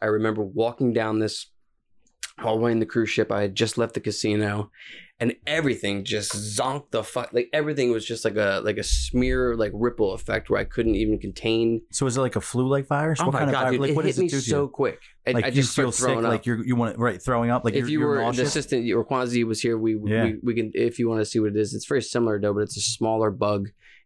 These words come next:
Speaker 1: compared to the
Speaker 2: I might be able to
Speaker 1: coronavirus
Speaker 2: do
Speaker 1: era.
Speaker 2: both, but I don't know
Speaker 1: But
Speaker 2: how
Speaker 1: dude,
Speaker 2: much,
Speaker 1: I
Speaker 2: I
Speaker 1: got
Speaker 2: don't wanna
Speaker 1: so,
Speaker 2: lose
Speaker 1: I was,
Speaker 2: attention.
Speaker 1: like, nine hours, and the whole time,
Speaker 2: That
Speaker 1: you know what I was
Speaker 2: sucks.
Speaker 1: thinking about?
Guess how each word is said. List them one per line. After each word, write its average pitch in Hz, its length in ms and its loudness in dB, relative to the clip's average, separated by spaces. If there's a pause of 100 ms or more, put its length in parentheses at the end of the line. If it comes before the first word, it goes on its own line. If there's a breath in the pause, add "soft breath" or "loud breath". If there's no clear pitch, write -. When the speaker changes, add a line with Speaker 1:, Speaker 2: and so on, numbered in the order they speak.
Speaker 1:
compared 107 280 0
to 95 60 -2
the - 160 -8
Speaker 2:
I - 20 0
might - 200 2
be - 60 0
able - 120 -2
to 95 40 -2
Speaker 1:
coronavirus - 20 -4
Speaker 2:
do - 80 -2
Speaker 1:
era. 107 120 2
Speaker 2:
both, 87 340 -2
but 87 280 0
I 113 80 2
don't 117 120 2
know 107 120 0
Speaker 1:
But 127 100 0
Speaker 2:
how - 60 0
Speaker 1:
dude, 143 80 4
Speaker 2:
much, - 120 -2
Speaker 1:
I 147 40 -2
Speaker 2:
I 151 60 -4
Speaker 1:
got 143 140 0
Speaker 2:
don't 110 100 2
wanna 107 100 2
Speaker 1:
so, 104 140 2
Speaker 2:
lose 98 80 -2
Speaker 1:
I 160 60 0
was, 147 140 -2
Speaker 2:
attention. 98 240 0
Speaker 1:
like, - 220 -2
nine 139 580 0
hours, 104 680 -2
and 117 140 2
the 110 60 0
whole 135 220 0
time, 127 280 -2
Speaker 2:
That 123 60 0
Speaker 1:
you 123 120 2
know 123 100 2
what 123 60 2
I - 20 0
was 120 100 -4
Speaker 2:
sucks. - 60 -12
Speaker 1:
thinking 135 200 -2
about? 139 300 0